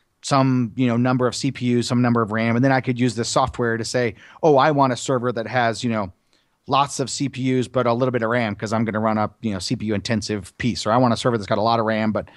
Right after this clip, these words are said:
not a lot of C P Us 'cause I'm just gonna run ram intensive." And you basically tailor the server, right? This, this composable entity, this composition of, of different resources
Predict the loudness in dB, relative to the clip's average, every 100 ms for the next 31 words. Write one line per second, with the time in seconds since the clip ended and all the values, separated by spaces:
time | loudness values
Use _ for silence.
0 | -4 0 2 2 0 -4 -2 -4 -4 -4
1 | -4 -4 -4 -2 -2 -2 -2 -4 -6 -4
2 | 0 0 2 0 -2 -4 -4 -4 -16 -20
3 | -20 -4 2 4 6 6 6 2 _ _
4 | -8 -4 2 4 4 2 -4 -8 _ _
5 | _ -8 -8 -6 -8 -6 -6 -8 -6 0
6 | 2 2 0 0 0 0 -2 -2 -2 -4
7 | -8 -6 -4 -4 -4 -2 0 0 -2 -6
8 | _ -20 _ -2 0 0 -2 -2 -2 -2
9 | 0 -2 -2 -4 -8